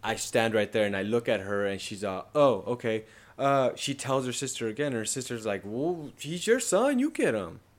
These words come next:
Okay, cool. That's fucking perfect right there. The one person that was being responsible no-, doesn't give a shit anymore. Okay, honestly, she really shouldn't. Like, it's not her child. It's very true.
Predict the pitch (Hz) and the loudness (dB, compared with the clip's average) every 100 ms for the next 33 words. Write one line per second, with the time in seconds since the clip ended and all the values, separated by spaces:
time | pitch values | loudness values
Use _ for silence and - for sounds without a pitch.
0 | _ _ _ _ - 139 - 196 190 269 | _ _ _ _ -2 0 4 2 4 2
1 | 311 127 107 _ _ _ _ _ _ _ | 4 2 -2 _ _ _ _ _ _ _
2 | 143 190 - 135 - 113 110 _ _ _ | 4 4 4 -4 -2 -6 -6 _ _ _
3 | _ - 175 220 113 - 95 - 185 170 | _ -2 2 2 2 -2 -4 2 2 2
4 | 175 - - _ _ _ _ _ _ _ | -2 -18 -20 _ _ _ _ _ _ _
5 | _ _ - - 104 110 143 147 139 131 | _ _ -16 -4 2 4 4 4 2 4
6 | 120 113 92 127 117 - 135 143 113 107 | 4 4 0 0 0 0 -2 -2 -4 -6
7 | 107 107 107 117 127 170 - 117 107 98 | -4 -2 2 0 0 -2 -2 -2 -2 -4
8 | 92 - 107 107 110 107 120 127 127 120 | -6 -8 -8 -4 -2 -2 -2 -4 -4 -4
9 | 127 123 113 123 120 - 160 110 87 98 | -2 -2 -2 -2 -2 -2 -2 -2 -4 -6
10 | 90 _ _ _ _ - 107 - 110 113 | -8 _ _ _ _ -4 -2 0 0 0
11 | 113 - 127 120 92 95 95 98 101 - | 0 0 0 0 -4 -6 -4 -4 -6 -4
12 | 156 | -4